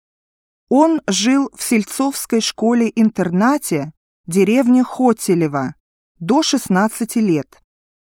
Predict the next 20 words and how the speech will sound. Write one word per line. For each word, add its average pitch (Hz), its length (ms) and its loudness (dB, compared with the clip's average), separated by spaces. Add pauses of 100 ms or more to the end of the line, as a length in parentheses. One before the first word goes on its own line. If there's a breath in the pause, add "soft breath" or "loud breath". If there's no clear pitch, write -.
(160)
а 180 120 -2
теперь 254 500 -2 (120)
учится 208 720 -4
на 190 260 0
автослесаря 202 1080 -2
в - 140 -20
колледже. 151 640 0 (1040)
Ему 240 420 4
нравится 240 640 2
его 185 320 0
профессия, 156 960 -4 (580 soft breath)
и 190 100 0
в 160 120 -4
будущем 214 680 -2 (180)
он 180 180 0
хочет 262 440 -2
работать 180 680 -4
в 170 140 -4
автосервисе, 156 1080 -2 (640)
хочет - 560 -2